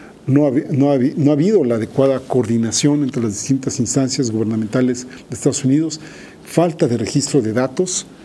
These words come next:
no ha habido apegos a las normas judiciales sobre la separación de los menores con sus padres, y además, y esto también es muy grave, una total apatía e indiferencia gubernamental. Y eso, pues, porque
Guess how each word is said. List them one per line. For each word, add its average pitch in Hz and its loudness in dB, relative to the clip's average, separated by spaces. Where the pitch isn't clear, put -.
no 151 2
ha 156 0
habido 151 2
apegos 165 0
a 123 0
las 110 0
normas 131 -2
judiciales 127 0
sobre 120 0
la 104 -4
separación 113 -2
de 127 2
los 107 -4
menores 123 -2
con 104 -4
sus - -8
padres, 151 0
y 127 0
además, 131 0
y 139 2
esto 139 -2
también 127 2
es 127 -2
muy 139 2
grave, 139 2
una 147 0
total 147 0
apatía 123 -4
e 151 0
indiferencia 123 -2
gubernamental. 110 -2
Y 147 6
eso, 196 0
pues, - 0
porque 139 0